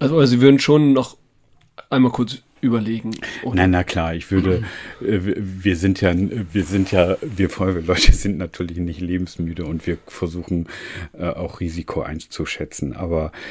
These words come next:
Speaker 2: aber ich glaub, wir gehen da ein bisschen weiter als andere vielleicht auch so. Und, äh, und wenn, wenn man helfen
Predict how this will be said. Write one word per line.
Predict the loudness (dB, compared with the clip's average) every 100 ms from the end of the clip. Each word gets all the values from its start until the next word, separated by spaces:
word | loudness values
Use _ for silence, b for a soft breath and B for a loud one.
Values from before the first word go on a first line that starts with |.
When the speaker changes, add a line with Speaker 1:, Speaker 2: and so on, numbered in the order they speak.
| B -16 -8
Speaker 2:
aber | -6
ich | -4
glaub, | -2 -2 -2
wir | -2
gehen | 0 0
da | 0
ein | -2
bisschen | -2 -2 -2
weiter | -2 0 -2 -2
als | -6 -6
andere | -6 -6 -6
vielleicht | -10 -10 -8 -10 -14
auch | -16
so. | -14 -12
Und, | -10 -8 -6 -4 -4
äh, | -4 -8 B B B B B _
und | -8 -4
wenn, | -2 0 0 0
wenn | 0 0
man | 0 -2
helfen | -2 -2 0 0